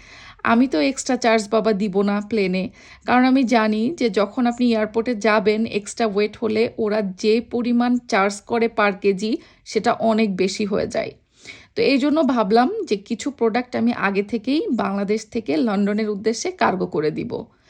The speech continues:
তো চলে আসছি মিরপুর এক নম্বর মুক্তিযোদ্ধা মার্কেটের থার্ড ফ্লোরে বি কার্গোর বাংলাদেশ অফিসে। আপনারা সবাই জানেন, আমি যেহেতু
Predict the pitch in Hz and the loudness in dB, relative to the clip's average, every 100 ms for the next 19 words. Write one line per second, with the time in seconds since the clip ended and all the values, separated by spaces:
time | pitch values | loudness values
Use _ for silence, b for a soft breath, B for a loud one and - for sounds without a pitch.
0 | b b - 254 254 269 277 277 - 370 | b b -4 -2 0 0 0 -2 -2 0
1 | 254 226 214 262 - - 208 - 226 226 | 2 2 0 -6 -2 -2 -2 -2 0 2
2 | 240 359 b b b b 220 220 254 233 | 2 0 b b b b -2 0 0 0
3 | 208 262 233 220 220 233 370 - _ 233 | 0 0 0 0 -2 -2 -2 -2 _ 2
4 | 196 196 214 208 220 440 440 202 226 208 | 2 0 0 2 2 2 0 0 -2 0
5 | 220 214 269 381 220 208 202 196 202 180 | 0 0 0 0 2 2 2 0 -2 -6
6 | - 180 - - _ _ b b b - | -8 -10 -10 -12 _ _ b b b -10
7 | - 262 285 277 240 262 254 220 233 339 | -2 -2 -2 -2 0 0 0 0 -2 -4
8 | 214 214 226 247 254 254 | -4 -2 0 0 -2 -2